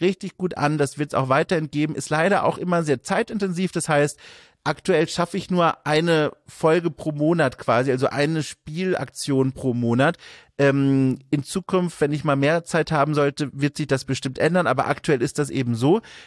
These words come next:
Ähm, trotzdem freut's mich zu lesen und zu sehen, dass dieses Format sehr gut ankommt. Ähm, auf Platz zwei, wenn man so will, Orky Cool fragt nach.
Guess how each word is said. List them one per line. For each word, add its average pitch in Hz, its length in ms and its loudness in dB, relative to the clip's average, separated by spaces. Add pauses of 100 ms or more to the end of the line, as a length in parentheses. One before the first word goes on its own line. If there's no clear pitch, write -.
(140)
Ähm, 147 420 2
trotzdem 185 400 0
freut's 156 380 -2
mich 165 160 -4
zu - 120 -10
lesen 147 360 2
und 135 160 -4
zu 127 100 -10
sehen, 127 400 2 (800)
dass 120 200 0
dieses 120 200 -2
Format 110 420 2 (220)
sehr 123 260 0
gut 117 200 -4
ankommt. - 500 -12 (680)
Ähm, 151 360 4
auf 208 160 0
Platz - 300 -2
zwei, 202 280 2
wenn 226 80 -2
man 214 160 0
so 190 160 -4
will, 214 140 4
Orky 175 360 0
Cool 190 120 -2
fragt - 420 -4
nach. 214 280 2